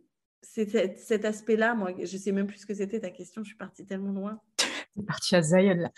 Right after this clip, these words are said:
Speaker 2: Mais c'était quand même super intéressant. Je te disais,
Speaker 1: Ouais.
Speaker 2: qu'est-ce qui te m-, mais tu vois, c'est là où on sent que t'es quand même alignée.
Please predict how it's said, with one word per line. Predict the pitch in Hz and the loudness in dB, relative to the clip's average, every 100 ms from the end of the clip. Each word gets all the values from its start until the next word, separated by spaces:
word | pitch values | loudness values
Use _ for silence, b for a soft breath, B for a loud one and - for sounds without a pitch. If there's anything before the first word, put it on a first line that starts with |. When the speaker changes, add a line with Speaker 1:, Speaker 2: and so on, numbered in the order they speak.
| B B B | B B B
Speaker 2:
Mais | 214 | 6
c'était | 233 196 185 | 6 6 6
quand | 202 | 6
même | |
super | 233 226 240 214 | 6 4 6 6
intéressant. | 208 190 180 - 170 - | 4 2 0 -2 -8 -6
Je | 196 | -6
te | 190 | 0
disais, | 185 175 202 | 2 4 4
Speaker 1:
Ouais. | 226 | 8
Speaker 2:
qu'est-ce | 269 269 | 6 6
qui | 269 | 4
te | 269 | 8
m-, | 226 208 _ 226 | 8 6 _ 4
mais | 226 | 4
tu | 233 | 6
vois, | 262 | 4
c'est | 277 | 6
là | 202 226 | 6 6
où | |
on | 185 | 6
sent | 185 226 214 | 2 0 0
que | |
t'es | 175 | -4
quand | - | -4
même | 170 | -2
alignée. | 175 175 202 247 | 2 4 6 4